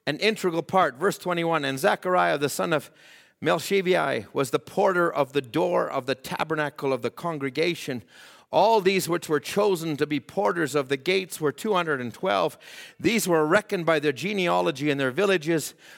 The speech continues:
whom David and Samuel the seer did ordain and set in their office." This was important.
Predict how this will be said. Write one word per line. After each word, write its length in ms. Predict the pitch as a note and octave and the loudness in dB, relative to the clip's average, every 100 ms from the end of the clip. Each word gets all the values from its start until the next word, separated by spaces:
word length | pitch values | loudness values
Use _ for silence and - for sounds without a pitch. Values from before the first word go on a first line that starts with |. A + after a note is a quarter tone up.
| _ | _
whom 260 | D#3 D3 A#2+ | -4 -4 0
David 400 | F3+ G#3 F#3 E3 | 2 4 2 0
and 160 | C#3 | -2
Samuel 600 | - F#3+ G#3 G3+ G3+ G3 | -2 0 0 2 2 0
the 160 | C#3+ B2+ | -2 -2
seer 460 | - G3 G3+ G3+ | -2 -2 2 2
did 240 | D#3 D3 C3+ | 4 0 0
ordain 760 | C3+ C#3 C3 E3 G3 G#3+ G#3 | 0 0 2 0 2 0 0
and 260 | F3 C3 B2+ | 0 -2 -2
set 400 | - - G#3 G3+ | -2 0 0 0
in 160 | D3 D3+ | -4 0
their 220 | D3 - | 0 2
office." 500 | F#3+ - - C3 - - - - | 0 0 -2 -6 -8 -16 -20 -14
This 340 | - C4+ A3 F#3+ | 0 2 2 0
was 480 | F3+ G3 G#3 G3 F#3 | 4 6 6 4 0
important. 1120 | F3+ F#3 F3 - A3+ C4+ B3 C#3 F2 - - | 0 0 -2 -4 2 4 2 -6 -10 -14 -18